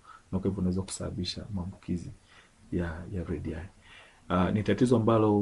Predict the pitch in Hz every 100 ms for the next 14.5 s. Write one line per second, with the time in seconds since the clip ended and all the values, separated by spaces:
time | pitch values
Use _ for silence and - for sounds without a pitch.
0 | 101 95 - 110 101 95 92 95 95 101
1 | 95 92 98 107 104 - 107 117 117 _
2 | _ _ _ _ _ 101 95 87 87 -
3 | - _ _ _ - 107 95 87 90 -
4 | 104 95 - 90 95 98 90 90 92 -
5 | - 78 80 - 107 113 110 113 - -
6 | _ - 113 - 143 139 120 120 120 110
7 | 98 101 - 104 98 98 104 123 139 160
8 | - _ - - 104 - - 117 110 101
9 | - 110 98 107 107 101 98 113 101 98
10 | - 123 110 101 92 92 - - 98 90
11 | 87 101 98 95 87 101 - - - 101
12 | 92 - 110 139 - - - - - -
13 | - _ 101 98 95 110 - 107 104 98
14 | - 131 - 101